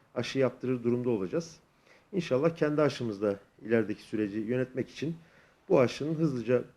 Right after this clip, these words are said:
hızlı bir, e, süreç geçtikten sonra acil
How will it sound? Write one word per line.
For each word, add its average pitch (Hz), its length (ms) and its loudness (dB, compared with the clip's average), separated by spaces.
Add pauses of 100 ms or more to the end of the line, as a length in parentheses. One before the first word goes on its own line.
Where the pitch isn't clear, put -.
(300)
hızlı 135 500 2 (160)
bir, 131 260 -4
e, 117 280 0
süreç 135 520 -2
geçtikten 135 460 -2
sonra 123 300 -2
acil 120 320 2